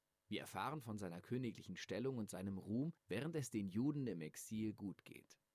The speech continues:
Geh jetzt einen Schritt zurück und schau, wie die ganze Geschichte aufgebaut ist. Sie war voller Momente ironischer Umkehrungen. Aber jetzt können wir sehen, dass die ganze Geschichte bis ins letzte Detail als ironische Umkehrung strukturiert ist.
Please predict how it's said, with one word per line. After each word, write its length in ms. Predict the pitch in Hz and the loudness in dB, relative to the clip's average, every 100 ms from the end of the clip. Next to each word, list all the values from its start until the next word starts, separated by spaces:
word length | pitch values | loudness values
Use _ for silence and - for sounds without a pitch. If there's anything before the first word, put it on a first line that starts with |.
| _ - | _ 0
Geh 120 | 117 | 2
jetzt 320 | 123 196 - | 2 -2 -2
einen 200 | 110 104 | -2 -2
Schritt 260 | - - - | -2 -4 -2
zurück 460 | 104 95 131 - | -4 0 0 -2
und 160 | 78 90 | -8 -4
schau, 300 | 110 135 156 | 0 0 0
wie 100 | 113 | -2
die 100 | 101 | -2
ganze 320 | 113 180 - | -2 -2 -6
Geschichte 480 | 123 - 104 - - | -8 -4 -4 -2 -6
aufgebaut 560 | 120 - - - - - | -6 -8 -10 -10 -10 -12
ist. 260 | - - _ _ _ _ | -12 -18 _ _ _ _
Sie 180 | 92 92 | -4 0
war 160 | 120 | 0
voller 320 | - 156 190 | 0 -2 0
Momente 480 | 165 120 107 139 147 | 2 4 4 2 0
ironischer 680 | 110 110 98 113 117 117 110 | 0 -2 0 0 2 0 0
Umkehrungen. 680 | 135 120 95 80 76 64 - _ _ | -2 -2 -4 -4 -8 -12 -18 _ _
Aber 160 | 85 85 | -4 -2
jetzt 360 | 92 151 - | 0 -2 -6
können 280 | - 90 87 | -6 -6 -4
wir 120 | 90 | -4
sehen, 300 | 85 98 135 | -2 0 0
dass 180 | 101 - | -2 -4
die 140 | 104 | -4
ganze 340 | 85 143 180 123 | -2 -2 -4 -6
Geschichte 520 | 123 - 131 - 151 | -2 0 -2 -4 -8
bis 260 | 165 180 165 | -2 -2 -2
ins 180 | 127 | -4
letzte 380 | 123 147 - 135 | -4 -4 -4 -2
Detail 440 | 123 113 113 95 - | -2 -2 -2 -2 -4
als 200 | 87 - | -6 -2
ironische 560 | 107 101 143 127 - | 0 2 0 0 -2
Umkehrung 640 | - 117 110 110 101 110 110 | 0 0 2 0 2 0 -2
strukturiert 680 | - 98 101 98 139 - | -4 -4 -2 0 0 -2
ist. 320 | - - - | -8 -14 -20